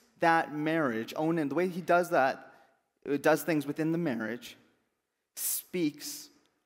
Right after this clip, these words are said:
of how he actually thought of his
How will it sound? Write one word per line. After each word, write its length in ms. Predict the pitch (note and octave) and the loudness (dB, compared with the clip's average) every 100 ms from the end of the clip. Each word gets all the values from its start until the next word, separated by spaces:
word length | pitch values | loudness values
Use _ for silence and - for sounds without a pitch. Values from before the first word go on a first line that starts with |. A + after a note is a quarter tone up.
| _ | _
of 140 | B2 - | -12 -10
how 420 | - C#3+ D3 D3+ | -8 -2 2 2
he 260 | - F3 D#3+ | 0 -6 -4
actually 800 | B2 B2+ - - A#2 A2 G#2 G#2+ _ _ _ _ _ _ - | -4 -4 -6 -8 -6 -6 -10 -12 _ _ _ _ _ _ -6
thought 260 | B2+ C3 B2+ | -2 -2 -2
of 160 | B2 - | -8 -8
his 460 | - A2 A2 - | -12 -10 -10 -14